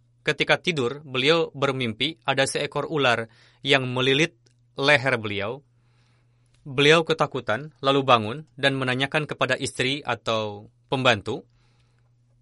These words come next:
"Wahai Fulan, apakah di antara harta yang harus kubagikan masih ada yang belum terbagikan?" Dia menjawab, "Tidak. Tidak ada." Hadrat Abu Usaid bersabda, "Lantas kenapa aku bermimpi dililit ular?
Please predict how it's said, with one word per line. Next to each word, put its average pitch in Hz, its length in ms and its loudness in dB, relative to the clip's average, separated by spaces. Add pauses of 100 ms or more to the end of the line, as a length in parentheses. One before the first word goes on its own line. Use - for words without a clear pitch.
(460)
"Wahai 151 340 4
Fulan, 131 400 2 (400)
apakah 143 400 -2
di 147 80 0
antara 139 480 2
harta 151 400 2
yang 131 200 -2
harus 135 200 -4 (160)
kubagikan 127 720 0
masih 135 320 -2
ada 139 160 0
yang 127 160 0
belum 120 240 -2
terbagikan?" 117 640 -2 (560)
Dia 131 160 4
menjawab, 123 400 0 (160)
"Tidak. 139 240 2 (1700)
Tidak 143 200 2
ada." 127 360 0
Hadrat 143 320 0
Abu 151 160 -2
Usaid 151 240 -2
bersabda, 135 480 -4 (160)
"Lantas 135 400 -2
kenapa 165 560 -4
aku 160 240 -2
bermimpi 139 560 -4
dililit 147 480 -2
ular? 127 400 -2